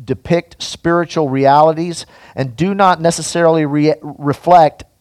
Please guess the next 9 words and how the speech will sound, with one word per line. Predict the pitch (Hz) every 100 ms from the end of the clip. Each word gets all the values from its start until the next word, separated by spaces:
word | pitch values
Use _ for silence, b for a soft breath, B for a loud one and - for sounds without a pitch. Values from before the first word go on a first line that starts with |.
| b b b b
some | - 170
kind | 156 170 147
of | -
physicality | - 165 147 - 147 147 143 120
that's | 110 107
going | - 127 120
on, | 117 113 82 - _ _ -
all |
right? | 110 123